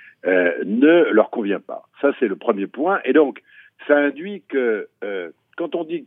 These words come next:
que, euh, l'Assemblée devient totalement ingouvernable, moi, je ne le pense pas tout à fait. Elle le sera si, effectivement, euh, le président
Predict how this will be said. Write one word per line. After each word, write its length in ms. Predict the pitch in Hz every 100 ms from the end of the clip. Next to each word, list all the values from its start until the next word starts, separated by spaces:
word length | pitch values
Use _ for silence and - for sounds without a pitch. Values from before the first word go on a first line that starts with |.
| -
que, 500 | 120 107 95 82 - 78
euh, 240 | 78 73
l'Assemblée 460 | 82 101 104 101 101
devient 320 | 85 80 90
totalement 380 | 92 - 80 85
ingouvernable, 760 | 80 80 87 95 139 170 160 - _ _ _ _ _ _ -
moi, 280 | 110 180
je 100 | 107
ne 80 | 123
le 80 | 117
pense 240 | 117 117
pas 200 | - 160
tout 180 | - 123
à 100 | 127
fait. 340 | 98 - 90 - _ _ _ -
Elle 140 | 127
le 180 | 139 143
sera 300 | - 180 208 185
si, 160 | 135 127
effectivement, 920 | 120 123 95 110 107 135 180 214 226 _ _ _ -
euh, 120 | 101 -
le 180 | 120
président 760 | 127 - 98 104 131 165 202